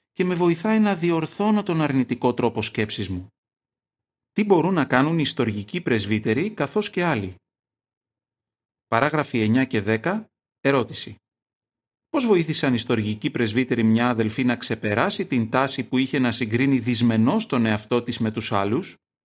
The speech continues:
Πώς μπορούν να βοηθήσουν οι πρεσβύτεροι εκείνους που έχουν την τάση να συγκρίνουν τον εαυτό τους με τους άλλους;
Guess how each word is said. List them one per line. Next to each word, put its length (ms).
Πώς 160
μπορούν 280
να 100
βοηθήσουν 500
οι 80
πρεσβύτεροι 580
εκείνους 420
που 120
έχουν 260
την 280
τάση 360
να 120
συγκρίνουν 540
τον 160
εαυτό 360
τους 180
με 120
τους 200
άλλους; 440